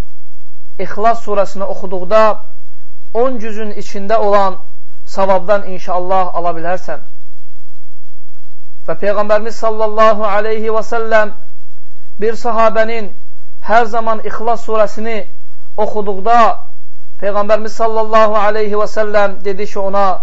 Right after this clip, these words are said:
"Soruşun, soruşun, niyə belə edir?" Və həmin sahabi radiyallahu ta'ala əcməin buyurdu ki, "İnnəhu, innəhə sıfatur Rahman." O, Rahmanın sifətidir.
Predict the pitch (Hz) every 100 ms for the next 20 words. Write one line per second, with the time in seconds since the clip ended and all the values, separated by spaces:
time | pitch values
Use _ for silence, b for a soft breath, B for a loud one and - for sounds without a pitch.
0 | - - 202 214 208 185 147 - - -
1 | - - - - - - - 220 247 247
2 | 220 202 208 233 220 202 196 - - -
3 | 180 170 151 - - - - - - -
4 | 185 202 220 214 220 214 214 214 214 208
5 | 208 208 214 208 208 208 208 208 208 202
6 | 196 196 202 226 220 185 - 202 196 214
7 | - 202 87 - - - - - - -
8 | - 214 220 208 196 208 196 175 - -
9 | 208 220 214 196 196 185 - 202 190 190
10 | 185 175 196 208 185 - - - - -
11 | - - - - 220 220 180 - 196 202
12 | 196 196 196 202 - 185 208 208 185